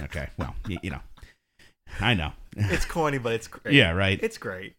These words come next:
Speaker 1: When we were together, we might bring up, "Oh, I had this classical guitar thing to do. I had a viola thing to do." But at the end of the day, we all have four different interests, and it was just a nice group to have. Because when I was with opera singers, that's all we talked about. And it, but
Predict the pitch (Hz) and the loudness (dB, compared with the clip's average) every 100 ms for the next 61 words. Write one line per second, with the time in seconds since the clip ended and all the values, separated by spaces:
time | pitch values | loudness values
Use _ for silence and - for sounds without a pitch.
0 | - 175 170 196 220 190 - 151 110 92 | 2 4 6 6 4 2 2 2 4 4
1 | 85 87 104 - _ _ _ _ - - | 4 2 0 -4 _ _ _ _ -20 -12
2 | 208 262 233 202 131 143 139 127 135 127 | -2 0 2 2 4 4 4 6 4 4
3 | 147 127 107 110 90 - 143 131 - 98 | 4 4 4 4 0 -2 2 2 2 -4
4 | 90 165 180 175 175 156 143 151 127 101 | -2 0 4 4 4 2 2 2 2 2
5 | 98 90 95 135 160 151 143 139 131 - | 0 -2 0 2 2 0 0 2 0 -2
6 | - - 120 139 151 143 113 120 113 110 | -12 -4 0 6 8 6 6 6 6 6
7 | 101 107 - 120 117 110 - - 127 120 | 4 -2 0 0 2 0 -2 -2 2 2
8 | 101 98 104 107 107 104 92 - - - | 2 0 -2 0 -2 0 -2 -4 -12 -16
9 | - _ _ - 107 101 98 98 90 110 | -18 _ _ -2 2 2 2 2 0 0
10 | 104 95 98 98 87 98 87 90 69 78 | -2 -2 -2 -2 -2 -4 -2 -2 -2 -2
11 | 65 - 90 107 107 101 113 135 135 127 | -6 -6 -6 -2 0 0 0 0 2 2
12 | 120 120 110 117 113 101 82 - 85 85 | 2 2 0 -2 -4 -4 -8 -6 2 4
13 | 82 76 - _ - 90 85 78 90 85 | 2 0 -10 _ -8 -4 -2 -2 -4 -6
14 | - 151 151 - 156 147 - 156 - 151 | -4 -2 -2 -4 -8 -8 -8 -6 0 0
15 | 156 | 0